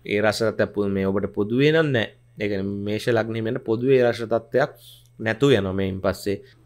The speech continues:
නමුත් ඔබගේ ජන්ම පත්‍රය අනුව, සමහරට සමහරුන්ගේ පුද්ගලික කේන්සරයන් අනුව, චන්ද්‍රයා ඉන්න තැන අනුව ඔබට කේ-, ඔබට මේ වෙලාවේ,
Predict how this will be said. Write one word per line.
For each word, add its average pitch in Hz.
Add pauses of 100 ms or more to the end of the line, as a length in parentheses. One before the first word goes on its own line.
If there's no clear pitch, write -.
(260)
නමුත් 117
ඔබගේ 113
ජන්ම 110
පත්‍රය 139
අනුව, 107
සමහරට 110
සමහරුන්ගේ 113
පුද්ගලික 117
කේන්සරයන් 131
අනුව, 131
චන්ද්‍රයා 113
ඉන්න 117
තැන 113
අනුව 120 (520)
ඔබට 110
කේ-, 107
ඔබට 107 (160)
මේ 110
වෙලාවේ, 113